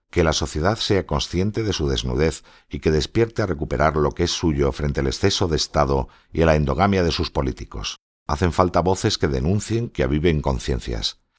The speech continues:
La plataforma Hazte Oír responde a esta necesidad. El libro que tiene en sus manos el lector, al margen de ideologías concretas,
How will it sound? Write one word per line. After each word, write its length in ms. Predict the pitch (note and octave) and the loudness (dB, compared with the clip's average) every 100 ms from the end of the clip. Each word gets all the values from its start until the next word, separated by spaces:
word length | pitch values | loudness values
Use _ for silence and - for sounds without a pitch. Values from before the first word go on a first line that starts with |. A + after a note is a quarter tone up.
| - | -2
La 160 | D#2+ | 0
plataforma 500 | D#2+ D2 D#2+ - B2 | 2 0 0 -2 0
Hazte 240 | G#2+ - - | -2 0 0
Oír 200 | D#2 E2+ | 2 2
responde 500 | - - F#2 F#2+ E2 | -2 -2 -2 0 0
a 40 | |
esta 240 | E2 - D#2 | 0 0 0
necesidad. 560 | C#2+ D#2 - A#1 A1 - _ _ _ - | 0 -4 -6 -6 -8 -10 _ _ _ -6
El 140 | C#2 | -2
libro 320 | C2+ D#2+ F#2 | 0 2 0
que 80 | D2+ | 0
tiene 220 | C#2 F2 | 0 0
en 80 | E2 | 0
sus 220 | D2+ C#2 | -2 -4
manos 300 | C2 E2 D#2 | -2 0 0
el 80 | D2 | 0
lector, 460 | A#1 - F2 C#2 - | -4 -2 0 0 -2
al 160 | C2+ C#2+ | -4 -2
margen 380 | F#2+ G#2 G2 | -2 0 -2
de 80 | D#2+ | 0
ideologías 580 | C#2+ C2 G#1+ - F#2 E2+ | 0 -2 -4 -2 0 0
concretas, 680 | - B1+ D2+ D#2 C2 B1+ | -2 -4 -2 -2 0 -2